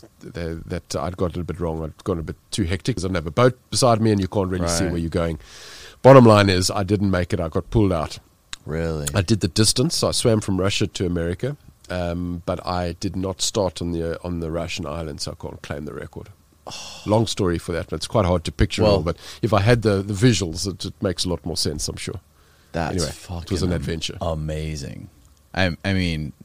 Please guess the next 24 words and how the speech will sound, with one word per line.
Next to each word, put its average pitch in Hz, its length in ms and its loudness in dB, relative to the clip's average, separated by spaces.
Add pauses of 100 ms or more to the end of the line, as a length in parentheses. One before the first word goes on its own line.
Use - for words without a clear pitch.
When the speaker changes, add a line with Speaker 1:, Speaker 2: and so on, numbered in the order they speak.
(380)
Speaker 2:
I 98 60 -2
don't 95 160 -2
think 95 160 -2
anyone 82 420 -2
would, 76 220 -6
uh, 69 360 -6 (240)
fault - 360 2
you 73 240 -8
for 71 340 -10 (180)
not 85 340 -4
Speaker 1:
Mm. 82 80 -8
Speaker 2:
touching 87 380 -6
on 78 220 -10
land 78 600 -6
in 82 120 -8
Russia 78 400 -4
in 78 100 -8
fear 80 220 -6
of 76 60 -8
getting 76 220 -8
shot. 73 440 -2
I - 80 -12
mean, 71 120 -8
that's - 360 -8